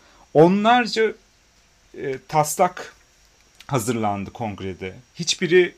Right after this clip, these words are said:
geçmedi, hiçbiri üst makam iletilmedi. Çok, ya, kapalı kapılar ardında bir takım tartışmalar döndüğünü duyduk, okuduk. Ama nihayetinde birleşmiş bir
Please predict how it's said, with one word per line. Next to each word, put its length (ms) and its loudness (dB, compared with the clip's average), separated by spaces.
geçmedi, 500 -6
hiçbiri 440 -8
üst 420 -18
makam 400 -6
iletilmedi. 380 -10
Çok, 160 -10
ya, 100 -8
kapalı 300 0
kapılar 380 2
ardında 380 2
bir 80 -8
takım 220 -6
tartışmalar 720 0
döndüğünü 600 -4
duyduk, 400 -4
okuduk. 520 -6
Ama 420 -2
nihayetinde 760 -2
birleşmiş 600 -4
bir 260 -12